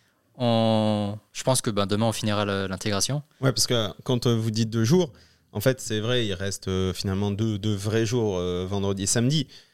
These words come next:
Speaker 2: Mais en réalité, samedi, on part, euh, le fin de matinée.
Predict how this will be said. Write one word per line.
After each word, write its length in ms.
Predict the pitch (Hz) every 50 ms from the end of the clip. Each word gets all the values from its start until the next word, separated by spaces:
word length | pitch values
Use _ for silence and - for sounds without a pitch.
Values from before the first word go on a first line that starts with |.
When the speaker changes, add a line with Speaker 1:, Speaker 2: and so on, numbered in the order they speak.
| _ _ _ -
Speaker 2:
Mais 140 | 101 104 104
en 120 | 104 104
réalité, 420 | 98 110 113 110 110 98 120 127 117
samedi, 380 | 113 101 98 98 98 107 107
on 100 | 98 90
part, 300 | - 101 98 95 92 92 87
euh, 360 | 82 85 85 87 87 87 85
le 380 | 85 90 87 87 85 85 85 85
fin 140 | - - 80
de 60 | 87
matinée. 460 | 87 85 - - 104 123 151 156 156